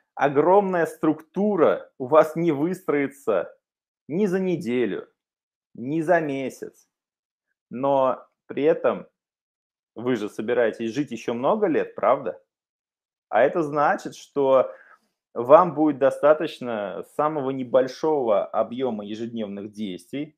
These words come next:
для того, чтобы в итоге построить очень большую работающую структуру. И уже она, в свою очередь, будет получать, э, приносить вам,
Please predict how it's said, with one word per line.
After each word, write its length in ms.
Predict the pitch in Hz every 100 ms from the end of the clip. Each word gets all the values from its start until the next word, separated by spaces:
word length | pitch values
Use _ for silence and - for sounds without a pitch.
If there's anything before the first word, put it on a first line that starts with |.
| _
для 100 | 117
того, 280 | 117 120 120
чтобы 320 | 120 110 104
в 80 | 113
итоге 300 | 117 170 156
построить 600 | - 98 - 127 131 123
очень 420 | 127 151 156 165 143
большую 440 | 123 110 120 123
работающую 760 | 120 98 101 - 95 - 98
структуру. 640 | 92 - 92 - - 78 - _ _ _ _ _
И 320 | 110 110 107 -
уже 280 | 117 104 95
она, 400 | 92 98 131 139
в 60 |
свою 280 | - 107 92
очередь, 400 | 110 113 110 95
будет 320 | 98 104 101 -
получать, 520 | 98 92 - 113 113 _ _ _ _ _ 107
э, 60 |
приносить 540 | 98 117 117 98 104 -
вам, 300 | 107 98